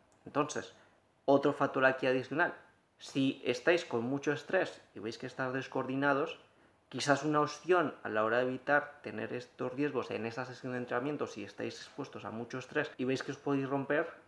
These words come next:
es hacer movimientos que sean más simplificados para quitar ese factor de riesgo adicional. Si, por ejemplo, un día estás descoordinado y estás haciendo press con mancuernas y notas que hay más riesgo, pues a lo mejor lo puedes hacer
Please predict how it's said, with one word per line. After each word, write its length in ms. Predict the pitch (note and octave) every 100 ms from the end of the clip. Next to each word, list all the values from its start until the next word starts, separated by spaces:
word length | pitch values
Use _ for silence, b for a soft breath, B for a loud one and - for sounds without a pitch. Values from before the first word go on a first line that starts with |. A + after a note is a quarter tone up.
| _
es 320 | C#3 D3+ D#3 -
hacer 300 | B2 A#2 B2
movimientos 560 | C3 C3 C3 C#3 D3 D3
que 100 | A#2
sean 300 | B2 A#2+ B2+
más 200 | B2+ B2
simplificados 800 | C3 A#2+ B2 C3+ C#3 C3+ D3 - B B B _
para 340 | D3+ D3 D3+
quitar 400 | B2+ A2+ A2+ A#2
ese 240 | A#2+ B2
factor 400 | A#2+ A#2+ - A#2
de 100 | A#2
riesgo 280 | A#2 A2+ A2+
adicional. 480 | A2+ G#2+ B2 E3+ C3
Si, 100 | -
por 140 | C3+ C#3
ejemplo, 320 | C#3 E3 F3
un 100 | E3+
día 200 | F3 F3
estás 420 | E3+ - E3+ E3
descoordinado 760 | E3+ E3 E3+ D#3 E3+ F3+ B2+ - - -
y 120 | B2+
estás 220 | C3 C#3+
haciendo 360 | D#3 D#3 D#3 D#3
press 180 | D#3
con 180 | - D3+
mancuernas 640 | D3 D3 F3+ F#3 B2 G#2+ -
y 100 | C3
notas 300 | C#3+ D3+ D#3+
que 100 | E3
hay 40 |
más 160 | D#3+ D#3
riesgo, 360 | D#3 D3+ E3 E3
pues 160 | G#2
a 60 | G2+
lo 60 |
mejor 300 | G#2+ - B2+
lo 140 | B2+ C3
puedes 280 | B2+ A2+ A#2+
hacer 420 | A2+ A#2 A2